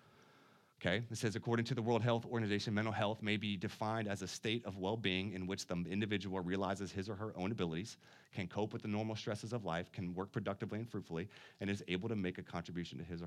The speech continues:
her community." Okay, let's go to mental health dot gov. It says this, "The mental health includes our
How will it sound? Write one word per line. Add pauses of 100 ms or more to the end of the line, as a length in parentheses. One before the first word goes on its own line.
(100)
her (100)
community." (600)
Okay, (460)
let's
go
to (560)
mental
health
dot
gov. (2000)
It
says
this,
"The
mental
health
includes
our